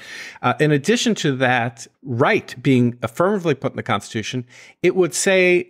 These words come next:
a couple of things. One, states can't impose burdensome election laws. And I define that in a much more serious way. So just to give one example,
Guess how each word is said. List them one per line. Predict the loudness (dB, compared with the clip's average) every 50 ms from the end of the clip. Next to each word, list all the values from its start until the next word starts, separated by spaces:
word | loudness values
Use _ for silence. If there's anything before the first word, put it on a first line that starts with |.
| _ _
a | -6 -4
couple | -2 -2 -4 -4 -4
of | -4
things. | -2 -2 -2 -2 -2 -4 -2
One, | 0 0 0 0 -2 -4 -8 -14 -20 -20 _
states | -12 -4 -2 -2 -2 -2 -4
can't | -6 -2 0 0 0 -2 -2 -2
impose | -2 -2 -2 0 0 2 4 4 4 2 2 0 -4 -12 _ _ _
burdensome | -14 -12 -8 -2 0 0 0 2 0 0 0 0 0 0 0 0 0 -2 -4 -8 -12 _ _ _
election | 0 0 2 2 0 -2 -4 -4 -4
laws. | -2 -2 -4 -2 0
And | 0
I | 0 0
define | 0 -2 -2 0 0 2 2
that | 2 2 0 -2
in | -2 -2
a | -2
much | -2 -2 -4 -4 -2
more | -2 0 0 -2 -4 -6 _ _
serious | -16 -8 -2 0 2 2 2 0 -2 -2
way. | 0 0 0
So | -2 -2 -6 -6
just | -4 -4 -4 -4 -2
to | -4
give | -2 0 0
one | 0 0
example, | 0 -2 -2 0 0 0 -2 -4 -4 -6 -6 -8